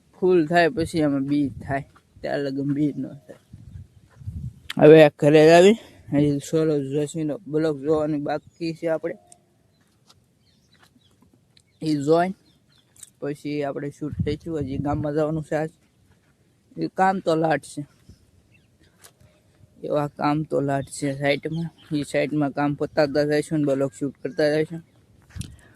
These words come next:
હવે આપણે ઘરે જ આવી કન્ટિન્યુ બ્લોગમાં બના રહીશું. ફાઇનલી અત્યારે વાગી જશે અગિયાર ને ત્રીસ મિનિટ થઈ જશે ને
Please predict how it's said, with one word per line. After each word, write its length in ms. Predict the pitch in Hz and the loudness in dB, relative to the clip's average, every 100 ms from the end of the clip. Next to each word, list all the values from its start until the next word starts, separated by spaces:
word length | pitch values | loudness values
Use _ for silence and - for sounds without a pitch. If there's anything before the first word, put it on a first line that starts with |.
| _ - | _ -2
હવે 160 | 139 135 | 4 6
આપણે 220 | 131 131 | 6 4
ઘરે 300 | 143 143 147 | 6 6 8
જ 40 | |
આવી 220 | 151 170 165 _ - | 6 4 -2 _ -12
કન્ટિન્યુ 420 | 143 147 151 147 139 | -4 -2 0 0 0
બ્લોગમાં 580 | 143 151 147 156 147 | 0 -2 -2 -4 -4
બના 340 | 147 151 151 127 | -2 0 2 0
રહીશું. 320 | 117 107 - - - - _ _ _ | -4 -12 -18 -20 -20 -20 _ _ _
ફાઇનલી 440 | 185 202 208 196 185 | 2 2 2 0 0
અત્યારે 280 | 180 180 | 4 6
વાગી 220 | 185 185 175 | 6 4 2
જશે 240 | 165 165 | 2 4
અગિયાર 320 | 165 165 170 | 2 4 4
ને 140 | 151 139 | 4 2
ત્રીસ 260 | 151 151 | 2 2
મિનિટ 260 | 156 165 151 | 2 0 -6
થઈ 200 | - 147 | -10 -12
જશે 220 | 127 | -10
ને 80 | 139 | -4